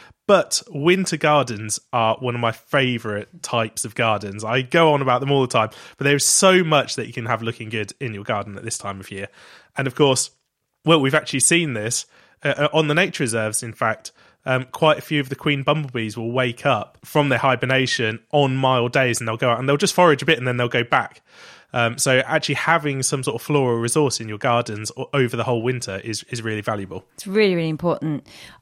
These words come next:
Speaker 2: I've learned a new iris name, which I wasn't aware of. It's a winter flowering iris, and it's called the Iris unguicularis, I think is how you pronounce it. And it's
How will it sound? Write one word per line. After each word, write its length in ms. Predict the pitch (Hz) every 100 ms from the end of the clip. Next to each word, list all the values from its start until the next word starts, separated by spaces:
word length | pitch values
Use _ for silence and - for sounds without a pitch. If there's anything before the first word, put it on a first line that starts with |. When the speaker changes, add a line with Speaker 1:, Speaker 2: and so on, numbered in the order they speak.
| -
Speaker 2:
I've 680 | 220 247 247 247 247 220 - -
learned 420 | 208 208 202 196
a 60 | 190
new 180 | 196 -
iris 380 | 180 175 160
name, 240 | 160 147 151
which 160 | 151
I 60 | 165
wasn't 280 | 156 160 -
aware 300 | 156 151 151
of. 140 | 151 -
It's 140 | 185
a 60 | 208
winter 380 | 196 240 240 240
flowering 460 | - 190 175 175 -
iris, 580 | 165 147 139 139 - -
and 120 | 160
it's 120 | 160 -
called 240 | 185 180
the 160 | 165 185
Iris 360 | 196 208 208 -
unguicularis, 1400 | 185 202 196 180 208 190 - - 180 175 160 151 143 -
I 80 | 160
think 320 | - 170 -
is 100 | 156
how 140 | -
you 140 | 151 147
pronounce 420 | 147 151 147 -
it. 240 | 135 - - - - - -
And 200 | 180 180
it's 380 | - - -